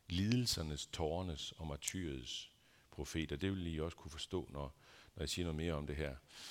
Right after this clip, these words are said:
<clears throat> Han blev ramt enormt meget af modstand og kritik for det, som han sagde og gjorde. I modsætning til en meget stor mængde af præster og profeter, som gik i en anden retning end ham. Men han talte meget stærkt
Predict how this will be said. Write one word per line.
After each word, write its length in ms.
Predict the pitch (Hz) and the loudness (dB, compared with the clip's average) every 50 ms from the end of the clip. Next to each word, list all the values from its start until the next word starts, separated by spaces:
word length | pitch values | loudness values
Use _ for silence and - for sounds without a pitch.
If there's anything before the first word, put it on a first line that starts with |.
| - - | -8 -8
<clears throat> 360 | - - - - - - - | -8 -8 -8 -10 -8 2 8
Han 240 | - 120 120 113 98 | 10 10 10 10 12
blev 160 | 104 110 101 | 12 12 12
ramt 480 | 95 107 117 - - - - - - - - | 12 12 12 12 10 2 0 0 0 0 0
enormt 580 | - 110 107 110 120 135 151 135 107 87 - | 2 2 4 4 6 4 4 4 2 2 4
meget 280 | - 82 78 85 92 95 | 6 6 8 8 8 6
af 180 | - - 92 87 | 6 4 2 2
modstand 540 | 90 92 95 95 - - 87 78 73 76 | 2 2 0 0 0 0 0 0 0 0
og 140 | 78 78 - | -2 -4 -6
kritik 480 | - - 80 - - - 95 90 - - | -4 -4 -4 -2 0 -2 -2 -2 -4 -8
for 160 | - - 87 | -6 -6 -4
det, 180 | - - 82 80 | 0 0 0 0
som 160 | - 87 73 | 0 -2 -2
han 140 | 73 78 78 | -2 -2 0
sagde 280 | - - 76 76 78 | 0 2 4 4 4
og 100 | 78 71 | 2 0
gjorde. 400 | - - 64 64 65 67 69 67 - - - - - | 0 -2 -2 -2 0 -2 -4 -4 -6 -12 -12 -6 -2
I 60 | 92 | 2
modsætning 520 | 90 90 95 90 92 82 76 78 73 71 | 2 4 4 4 4 2 2 0 -2 -2
til 320 | - - 71 65 65 64 64 - - - - - _ - | -2 -2 -2 -2 -4 -4 -8 -10 -16 -20 -20 -18 _ -8
en 180 | 78 71 73 | -6 -2 0
meget 180 | 73 76 85 - | 4 4 4 4
stor 180 | - 104 104 101 | 4 2 2 2
mængde 300 | 95 98 98 95 82 80 | 4 2 2 2 2 0
af 100 | 71 - | 0 2
præster 340 | - 78 76 80 - - | 4 4 4 4 4 0
og 80 | 80 71 | -2 -2
profeter, 480 | - - 78 - 90 87 82 - 64 60 - - - - - - - - - | -2 -4 0 4 4 4 6 4 2 -2 -4 -8 -16 -16 -16 -18 -18 -16 -8
som 180 | - - 82 | -4 -4 -2
gik 200 | 73 80 85 78 | 0 0 -2 0
i 60 | 82 82 | 2 2
en 80 | 78 | 4
anden 240 | 73 76 85 82 - | 4 4 4 6 6
retning 320 | 71 78 - - - 78 | 6 6 6 2 -2 -2
end 80 | 71 67 | 0 0
ham. 260 | 71 78 85 92 95 - - - - - - - - - - - - _ _ - _ - | 2 2 2 0 -2 -6 -10 -16 -16 -16 -16 -16 -18 -18 -20 -20 -20 _ _ -20 _ 0
Men 160 | - 90 82 | 2 4 4
han 320 | 80 87 92 107 104 - - - | 6 4 4 2 2 -2 -4 -2
talte 420 | - - 92 87 90 92 92 87 76 | 4 6 8 8 8 6 2 0 2
meget 320 | 76 76 78 78 82 85 | 4 6 6 6 6 4
stærkt 420 | - - 82 80 78 82 - - | 4 4 4 4 4 2 -2 -10